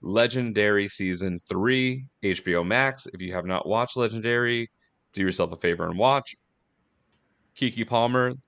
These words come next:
new, uh, judge for this season, did a great job. Made me miss Megan Thee Stallion, though.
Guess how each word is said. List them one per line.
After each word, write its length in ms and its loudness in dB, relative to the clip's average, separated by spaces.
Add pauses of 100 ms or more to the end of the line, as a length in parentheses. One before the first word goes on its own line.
new, 420 -2
uh, 300 2 (280)
judge 380 2
for 220 0
this 220 -4
season, 460 0 (1200)
did 140 4
a 40 2
great 240 4
job. 340 2 (260)
Made 220 2
me 60 2
miss 220 2
Megan 260 2
Thee 80 -2
Stallion, 420 0
though. 300 2